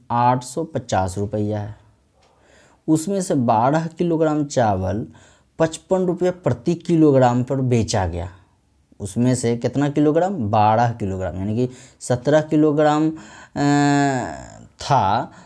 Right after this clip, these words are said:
तो उसमें से वो बारह किलोग्राम क्या कर दिया, बारह किलोग्राम को कितना में बेचा, कितना रेट में बेचा, यानी किस दर में बेचा,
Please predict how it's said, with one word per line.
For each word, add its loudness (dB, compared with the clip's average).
तो -4
उसमें -2
से -4
वो 2
बारह 2
किलोग्राम 0
क्या 0
कर -4
दिया, -2
बारह 0
किलोग्राम -2
को -4
कितना -8
में -4
बेचा, -4
कितना 0
रेट 2
में 0
बेचा, -2
यानी -2
किस -4
दर 2
में 0
बेचा, 0